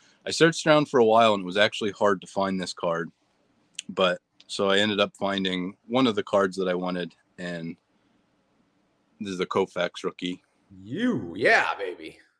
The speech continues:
Speaker 2: Nice.
Speaker 1: It's only a P S A one. There's a little bit of creasing, but I think it still presents very well.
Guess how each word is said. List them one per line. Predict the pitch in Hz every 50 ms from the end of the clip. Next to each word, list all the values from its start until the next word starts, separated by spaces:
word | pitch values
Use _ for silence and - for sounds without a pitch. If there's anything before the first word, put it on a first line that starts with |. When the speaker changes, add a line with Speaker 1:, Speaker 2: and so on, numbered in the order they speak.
| _ _ _
Speaker 2:
Nice. | - 107 135 208 175 - -
Speaker 1:
It's | 131 127 - - - - - _ _ _ _ _ _ _ _ - -
only | 190 214 214 196
a |
P | 175 - 190 175
S | 160 - - 165
A | 143 135
one. | 127 127 127 127 120 123 131 120 - _ _ -
There's | 117 113 107
a | 120
little | 127 139 127 123
bit | 117 120 110
of | 101
creasing, | - - 117 117 110 - - 104 101 104 98 87
but | 90 90 90 92 _ _ -
I | 101
think | - - 113 95
it | 98 -
still | - - 107 95
presents | - - 92 87 92 92 92 90 -
very | - 95 92 90 90
well. | 87 87 90 87 85 87 _